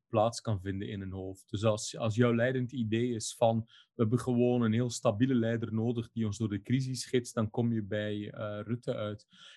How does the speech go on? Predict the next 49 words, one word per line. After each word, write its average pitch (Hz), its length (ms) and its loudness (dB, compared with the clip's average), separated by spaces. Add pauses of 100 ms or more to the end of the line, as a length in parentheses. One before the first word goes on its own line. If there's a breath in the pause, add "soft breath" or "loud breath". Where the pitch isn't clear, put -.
Is 127 160 8
je 135 100 4
idee 123 460 6
van, 113 380 2
eh, 113 460 0
"Ik 113 120 -2
heb 117 120 4
iemand 117 260 2
nodig 127 400 0
die 113 360 4
opkomt 131 540 2
voor 123 180 -2
de 110 300 2
gewone 127 400 2
man 117 280 2
die 110 120 2
zich 113 220 -4
a-, 139 280 -2
in 127 100 2
de 113 80 6
steek 139 340 0
gelaten 113 380 0
voelt 110 220 -6
en 107 120 -6
vernederd 110 440 -2
voelt", 160 280 0 (300 soft breath)
dan 120 160 2
kan 139 160 4
je 135 80 2
alleen 127 300 6
maar 127 140 2
bij 110 200 0
Wilders 131 400 0
uitkomen. 113 680 -8 (380 soft breath)
Ehm, 123 300 6 (180)
zeg 143 280 4
je 143 100 2
van, 131 140 2
"Het 120 140 -2
wordt 135 160 -2
echt - 220 -2
tijd 147 280 6
om 131 160 0
eens 127 140 0
een, 123 200 0
eh, 113 260 2
een 113 180 0
pittige 127 360 -2
tante, 143 340 2